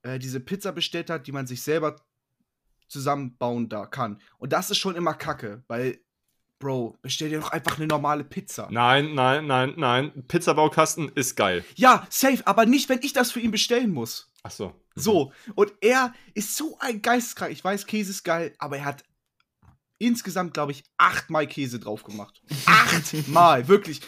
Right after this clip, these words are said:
Speaker 1: Er hat irgend, also, äh, bumm, dann Käse und dann viermal Mozzarella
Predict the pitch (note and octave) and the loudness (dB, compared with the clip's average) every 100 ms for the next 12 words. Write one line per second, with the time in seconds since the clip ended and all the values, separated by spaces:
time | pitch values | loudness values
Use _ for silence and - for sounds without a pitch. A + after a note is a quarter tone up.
0 | G#3 D#3+ F#3 G#3 C4 B3+ A#3+ - _ - | -4 -2 2 4 4 2 -4 -8 _ -4
1 | D#3+ D#3+ D#3 - _ _ A3 B3+ C#4 _ | -4 -4 -8 -10 _ _ 0 0 -2 _
2 | - D3 D3+ G#3+ A#3+ A#3+ C4 C4 _ _ | -4 -4 -2 -2 -2 -2 -4 -6 _ _
3 | _ D3 D#3 E3 D#3 - G#3+ A3+ A3 G3+ | _ -6 -2 -2 -2 -8 -4 0 2 0
4 | G3+ G#3+ F3+ G3+ G#3 G#3 | -2 -4 -4 -4 -4 -6